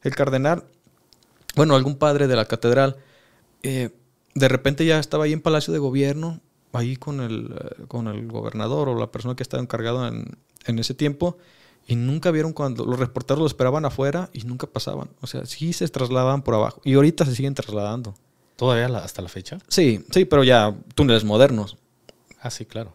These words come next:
Speaker 1: Por ejemplo, de Palacio de Gobierno, un estacionamiento de ahí de, del, del centro tiene su propio túnel. Queda ahí adentro, pues nunca vas a ver qué van a salir. Entra el carro y se meten y salen.
Speaker 2: Pero ya no, ya no utilizan estos
Speaker 1: No, estos
Speaker 2: tun-
Speaker 1: ya están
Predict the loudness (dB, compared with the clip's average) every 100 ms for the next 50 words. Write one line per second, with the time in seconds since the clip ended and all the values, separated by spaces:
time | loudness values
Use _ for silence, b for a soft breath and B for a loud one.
0 | 0 4 4 4 4 6 6 2 B B
1 | B -2 -2 4 4 6 4 6 4 2
2 | 0 0 -2 0 -2 -2 -2 2 2 2
3 | 0 0 0 -2 -2 -4 -4 -4 -6 -6
4 | -6 -8 _ -10 -6 -6 -8 -10 -14 -14
5 | -14 -12 -12 -14 -20 _ -8 -6 -4 -6
6 | -8 -12 -12 -10 -8 -6 -6 -6 -6 -6
7 | -8 -8 -10 -10 -12 -14 -16 -14 -14 -10
8 | -10 -6 -6 -4 -8 -8 -12 -14 -16 -18
9 | -16 -16 -16 -18 _ _ _ _ -2 0
10 | 0 -2 0 0 0 -2 -4 -2 -6 -6
11 | -8 -8 -10 -2 2 4 2 0 -4 2
12 | 2 4 2 2 -2